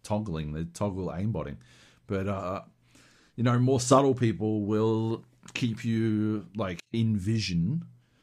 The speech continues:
so they know where you are until they get to a point where they're certain that they can engage you, and then they will toggle no recoil or toggle,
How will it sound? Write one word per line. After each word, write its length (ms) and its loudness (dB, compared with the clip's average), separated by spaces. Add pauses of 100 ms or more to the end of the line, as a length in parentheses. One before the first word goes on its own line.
so 240 -2
they 100 -4
know 260 0
where 140 0
you 200 -2
are 600 -2 (420)
until 640 -2
they 220 -8
get 200 -6
to 140 -2
a 40 -4
point 360 -6
where 400 -4
they're 340 -6
certain 340 -2
that 160 -4
they 120 -6
can 180 -2
engage 460 -2
you, 200 -6 (420)
and 140 0
then 340 -2
they 220 -4
will 320 -4
toggle 640 -4
no 160 -4
recoil 680 -4
or 180 -4
toggle, 680 -4